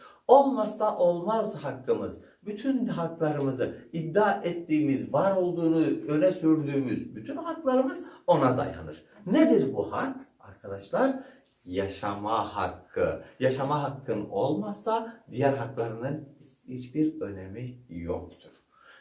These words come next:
Ben özgürüm, oyun oynayacağım ama yaşama hakkın yok. Ben özgürüm, gideceğim istediğim yemeğimi yiyeceğim ama yaşama hakkın yok.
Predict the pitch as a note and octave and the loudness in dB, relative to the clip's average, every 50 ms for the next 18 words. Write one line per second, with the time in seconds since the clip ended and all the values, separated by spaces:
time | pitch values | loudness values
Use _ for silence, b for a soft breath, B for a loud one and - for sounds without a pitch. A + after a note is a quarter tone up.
0 | b - F3+ G3+ G#3 A3 G#3+ G#3 - F#3 G#3 G#3 G#3+ G#3+ F#3+ F3 F3 E3+ D#3 C#3 | b 4 4 4 6 4 2 2 2 2 2 2 4 4 4 4 4 4 4 4
1 | C3 - - - - - - - - - _ - G#2+ G#2+ A2+ A#2+ A#2+ A#2+ A#2+ D#3+ | 4 2 0 0 -2 -4 -4 -6 -14 -20 _ -16 -10 -8 -6 -4 -4 -4 -4 -4
2 | F3+ G3 F#3 - - - - - F#2 F2 F2 - - - - - _ _ _ _ | -4 -4 -6 -6 -8 -10 -18 -18 -16 -14 -12 -12 -12 -12 -16 -20 _ _ _ _
3 | _ _ _ _ - - D3 F3 G3+ G#3 G#3 - G3+ G#3 G#3 G#3 G#3 G3+ G3+ F3+ | _ _ _ _ -2 0 2 4 4 4 4 2 2 4 4 4 4 2 -2 -4
4 | F3 G3 G3 F#3+ F#3+ - - F3+ F3+ F#3+ F#3+ F#3 F3 F3 E3+ E3 E3+ E3+ E3+ E3 | -2 -2 -2 -2 -2 -4 -4 -6 -6 -6 -4 -2 -2 -2 -2 -2 -4 -4 -2 -2
5 | D#3+ E3+ E3+ D3+ C3+ - - - - - - B B B B B B B - - | -2 0 -2 -2 -2 -2 -4 -4 -4 -6 -10 B B B B B B B -18 -16
6 | - E2+ E2 F2 B2 D3 - - - - B2 - F3+ F3+ G#3 A3 G3+ - D3 - | -12 -10 -8 -8 -8 -10 -10 -8 -8 -8 -6 -4 -4 -4 -4 -4 -4 -6 -8 -10
7 | - - A2+ G#2 G2+ G2 - A#2 - - - | -12 -14 -12 -12 -10 -8 -10 -10 -10 -12 -16